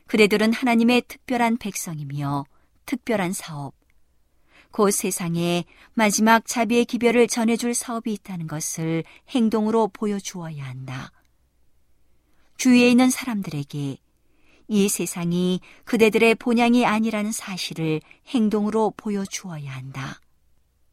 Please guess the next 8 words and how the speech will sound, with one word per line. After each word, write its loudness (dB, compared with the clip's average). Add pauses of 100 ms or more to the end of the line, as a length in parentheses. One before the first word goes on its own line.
(560)
나는 4
스스로를 2
얽어매어 4
놓은 -2
자들이 -6 (640)
원수의 2
사슬을 -4
깨뜨리고 -8